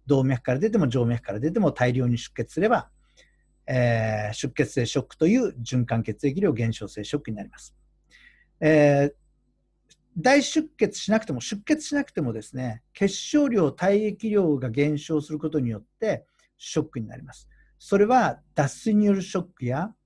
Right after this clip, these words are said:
えー、熱傷性ショックです。さあ、この図を見てみましょう。えっと、試験管の中には血液が入っていますね。血液の下の方の赤いところは、まあ、細胞成分ですね。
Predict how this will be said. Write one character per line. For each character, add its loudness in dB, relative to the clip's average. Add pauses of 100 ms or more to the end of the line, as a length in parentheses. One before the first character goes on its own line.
(380)
え 0
ー、 -2
熱 0
傷 2
性 2
シ -2
ョ -2
ッ -6
ク -12
で -12
す。 -20 (720)
さ 2
あ、 2
こ 0
の 4
図 -4
を 4
見 2
て -2
み 0
ま -6
し -16
ょ -18 (1300)
う。 -4
え 2
っ 0
と、 2 (400)
試 -8
験 2
管 2
の 2
中 0
に -2
は -6
血 -4
液 -2
が -10
入 -8
っ -12
て -20
い -20
ま -20
す -20
ね。 -10
血 -4
液 2
の -2
下 -2
の 0
方 0
の -2
赤 -4
い 0
と -16
こ -4
ろ 2
は、 2
ま -4
あ、 -10
細 -2
胞 -6
成 -6
分 -14
で -20
す -12
ね。 -2